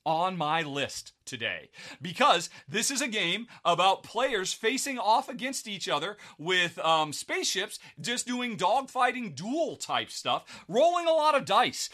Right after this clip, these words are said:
Uh, it, it kind of harkens back to, you know, uh, X-Wing and, uh, Star Trek miniature battles, but what makes this game stand out is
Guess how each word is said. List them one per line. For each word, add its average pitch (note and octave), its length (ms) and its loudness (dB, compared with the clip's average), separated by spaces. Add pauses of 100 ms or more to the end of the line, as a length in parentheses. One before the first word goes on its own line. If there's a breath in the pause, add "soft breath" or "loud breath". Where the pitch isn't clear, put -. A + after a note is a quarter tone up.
(180 loud breath)
Uh, B3 200 10
it, B3+ 160 0
it A#3 200 -6
kind E4 260 -2
of C4 100 -2
harkens A3+ 400 -4
back F#3 360 2
to, F#3 360 -8
you D#3 60 -6
know, C#3 340 0
uh, C#3 300 4
X-Wing G3 540 -4
and, C3+ 280 -2 (300 loud breath)
uh, C#3 220 4
Star G3 240 0
Trek G3 380 -2
miniature F#3+ 480 -6
battles, A3+ 420 0 (340 loud breath)
but A#3+ 220 6 (180 soft breath)
what C#3+ 180 -4
makes D3+ 280 -4
this G#3 120 -6
game F#3 240 -4
stand D#3+ 360 -2
out F3 260 2
is A#2+ 240 -2